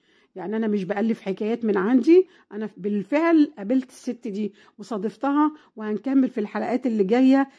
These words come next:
حكاية الست الجميلة دي. يعني عايزة اقول لكم برغم فقرها بس ست عندها كرامة.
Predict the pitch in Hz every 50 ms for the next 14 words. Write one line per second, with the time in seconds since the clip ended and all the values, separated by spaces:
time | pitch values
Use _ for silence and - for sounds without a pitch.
0 | _ _ 220 208 - 214 190 - - 226 233 240 233 233 233 - _ _ _ -
1 | - - - 233 226 - 220 185 180 196 202 190 220 220 208 190 185 180 160 160
2 | 165 156 - _ _ _ _ _ _ _ _ _ _ _ 180 185 185 196 208 208
3 | 202 202 185 185 302 _ _ _ _ _ _ _ _ _ - - 214 208 208 180
4 | 196 208 233 - 226 190 208 226 226 226 214 196 - 214 - - 202 233 240 240
5 | 311 359 - - _ _ _ _ _ _ _ _ _ _ _ _ _ _ - 208
6 | 208 - 214 - 247 240 - 220 190 196 196 208 202 202 196 - 180 175 175 160
7 | 156 180 -